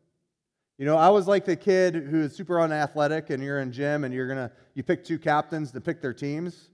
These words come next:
for, like, kickball or something. Yeah, whenever we were doing this two-by-two thing, I was the kid standing at the wall ver-, at the very last. Why? Because I had this thing, I was in my, like, earlier mid-twenties,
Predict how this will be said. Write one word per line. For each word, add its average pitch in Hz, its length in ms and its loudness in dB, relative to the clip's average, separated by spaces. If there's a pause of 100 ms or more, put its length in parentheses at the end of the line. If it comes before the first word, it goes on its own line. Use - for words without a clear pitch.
(140)
for, 147 100 -6
like, 135 240 -2
kickball 170 360 -2
or 175 120 2
something. 208 400 -6 (400)
Yeah, 147 140 4
whenever 180 400 2
we 226 100 2
were 196 80 6
doing 190 200 2
this 165 140 -2
two-by-two 175 540 0
thing, 139 240 -4
I 143 60 0
was 151 140 0
the 147 80 -6
kid 143 260 -4
standing 147 280 -4
at 135 120 -8
the 135 60 -4
wall 131 280 2
ver-, 123 160 -6
at 123 140 -6
the 117 80 -8
very 123 240 -2
last. 107 520 -6 (600)
Why? 147 480 2 (380)
Because - 280 -2
I 208 100 6
had 247 200 4
this 202 140 4
thing, 165 140 0
I 160 60 4
was 170 140 2
in 196 100 0
my, 180 160 2
like, 156 240 2
earlier 175 380 2
mid-twenties, 143 720 -4